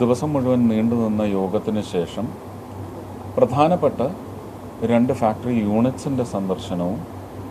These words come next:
അവിടുത്തെ തൊഴിലാളികളുമായിട്ടുള്ള അവരുടെ പ്രശ്നങ്ങളെ സംബന്ധിച്ചല്ല,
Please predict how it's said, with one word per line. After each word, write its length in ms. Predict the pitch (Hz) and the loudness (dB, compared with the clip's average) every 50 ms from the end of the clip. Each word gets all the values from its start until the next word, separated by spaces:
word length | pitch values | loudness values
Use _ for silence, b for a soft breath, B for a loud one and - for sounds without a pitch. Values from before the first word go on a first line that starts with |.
| - - | 0 2
അവിടുത്തെ 380 | 127 139 151 147 - 156 143 139 139 - - - - - - - - - - - - - - - - 123 | 4 4 4 4 6 6 4 4 4 0 -6 -10 -14 -14 -14 -14 -14 -14 -14 -14 -14 -14 -14 -4 0 2
തൊഴിലാളികളുമായിട്ടുള്ള 1120 | 120 120 123 143 147 151 156 156 147 147 151 139 131 123 113 110 107 107 101 95 92 90 113 - - - - - - - - - - - - - - - - - - - - - - - - - - - 139 | 4 6 6 6 6 6 6 4 2 2 2 2 2 2 2 0 0 -2 -4 -2 0 0 0 0 -2 -6 -12 -12 -12 -12 -12 -12 -12 -12 -12 -12 -12 -12 -12 -14 -14 -14 -14 -12 -12 -12 -12 -4 2 6 6
അവരുടെ 320 | 139 151 160 160 170 170 170 - - - - - - - - - - - - - | 6 8 8 6 6 6 6 4 -4 -10 -12 -12 -12 -12 -12 -14 -14 -10 0 4
പ്രശ്നങ്ങളെ 460 | 139 131 - - 185 208 214 220 220 214 - | 4 4 4 4 2 4 4 4 4 4 2
സംബന്ധിച്ചല്ല, 600 | 190 180 170 151 135 127 - 113 98 87 82 | 2 2 2 2 0 0 2 2 2 2 0